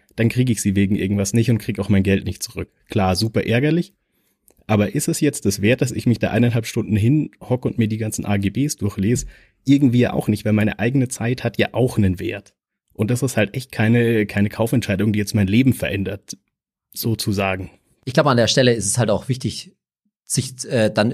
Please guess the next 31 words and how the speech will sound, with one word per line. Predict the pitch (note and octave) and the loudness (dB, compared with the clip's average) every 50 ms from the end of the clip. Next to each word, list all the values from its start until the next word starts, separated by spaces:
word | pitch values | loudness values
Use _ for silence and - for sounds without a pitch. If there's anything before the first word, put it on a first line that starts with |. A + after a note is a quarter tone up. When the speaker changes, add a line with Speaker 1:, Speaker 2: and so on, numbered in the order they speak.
| - | -2
Speaker 2:
das | - A#2 - - | -2 -2 -2 -2
über | C3 G#2+ | -2 -2
die | G#2+ - | 0 0
Zahlungsmittel | - - G2 G#2+ G#2+ G#2 G2 G2+ - - - - - - - A#2 A#2+ B2 B2+ A2+ | 0 2 2 2 2 0 -2 -2 -4 -2 -2 -2 -4 -4 -2 0 0 2 2 0
sozusagen | F2 G2+ F#2 - F#2+ F2+ G2+ F#2 - - | 0 0 -2 -2 -2 -2 -2 -2 -2 -6
abzusichern. | - - - F#2+ E2+ F#2 - F#2 F2 | -8 -8 -6 -6 -6 -6 -6 -4 -4
Also | G2+ F#2+ G#2 | -2 -2 -2
ich | G2 G#2 - - - _ _ | -2 -4 -6 -12 -18 _ _
bin | C3+ A#2 | 0 2
da | A#2+ A#2+ A#2 | 4 4 2
bekann-, | - - - B2 - - - A#2+ C3 C3+ B2+ C3 - - - | 2 0 -2 -4 -2 -2 0 0 0 0 -2 -6 -12 -8 -6
bekennender | - A#2+ - - C3 B2+ B2+ B2 A#2 | -4 -4 0 0 0 2 2 0 -2
PayPal-Fan. | A2+ - B2+ B2+ B2 B2 C3+ C#3 C#3+ C#3 - C3 C3 D3 D#3 C3+ | -2 0 0 0 0 2 2 2 2 2 2 4 4 4 4 2
Es | B2+ - | -2 -4
gibt | - - | -6 -6
natürlich | A2+ F2+ A2 G#2 - | -4 -4 -4 -4 -6
auch | - F2+ | -6 -6
noch | - G#2 - | -8 -8 -6
diverse | - G#2 G#2+ A2+ G#2+ E2 | -2 -2 0 0 0 0
andere | A#2 B2 B2+ A#2 B2 | 0 0 0 0 0
Möglichkeiten, | A#2+ A#2 B2+ C3 B2 B2+ - - B2 A#2+ B2 A#2 | 0 2 2 2 2 0 0 0 0 0 0 0
aber | G2+ G#2 G2+ | 0 0 0
zu, | - C3+ | -2 -2
sich | A#2 - A#2 - - - - - - - - | -4 -4 -6 -6 -8 -12 -18 -20 -20 -6 0
über | C3 A#2+ - | 0 2 2
diverse | - G#2+ G#2+ G#2+ G#2 G#2+ | 4 4 4 4 2 2
Käuferschut-, | G#2 - - B2+ B2 - A2+ - - C3 C3+ - - - - - | 0 0 0 2 2 2 2 0 0 -2 -4 -6 -10 -16 -12 -6
über | A#2 A2 | -4 -4
den | G#2 - | -2 0
Käuferschutz | - B2+ A#2+ B2+ A#2 - - - - - | 0 0 2 2 2 0 0 0 0 0
halt | A2 G#2+ G2+ - | 0 0 0 -2